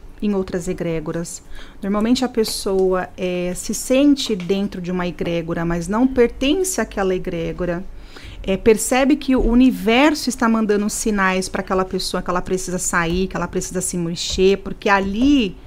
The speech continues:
já deu. São pessoas que, às vezes, é, tão presas dez anos, cinco anos, dois anos, seis meses dentro de uma egrégora,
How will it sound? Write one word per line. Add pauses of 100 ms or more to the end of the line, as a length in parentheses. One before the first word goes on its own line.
(160)
já
deu. (320)
São
pessoas
que,
às
vezes, (260)
é, (100)
tão
presas
dez
anos,
cinco
anos,
dois
anos,
seis
meses
dentro
de
uma
egrégora,